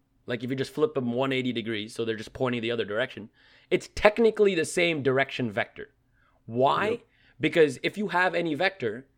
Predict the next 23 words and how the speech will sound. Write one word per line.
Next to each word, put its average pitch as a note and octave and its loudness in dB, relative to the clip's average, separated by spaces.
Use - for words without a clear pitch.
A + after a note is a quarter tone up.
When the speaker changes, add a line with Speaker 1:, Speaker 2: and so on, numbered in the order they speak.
Speaker 1:
and C#3+ -2
you D3+ -2
just E3 -4
put D#3+ 0
a C#3 0
minus C3+ -2
sign G#2+ -4
in G2 -12
front B2 -2
of - -12
both C#3 4
of A#2 -4
the B2+ 0
values C3+ -2
of C3 -10
the B2 -10
vector, C3 -4
it's C3+ 0
gonna C3 2
flip C3 -2
one A2+ -4
eighty G#2 -6
degrees. F#2+ -12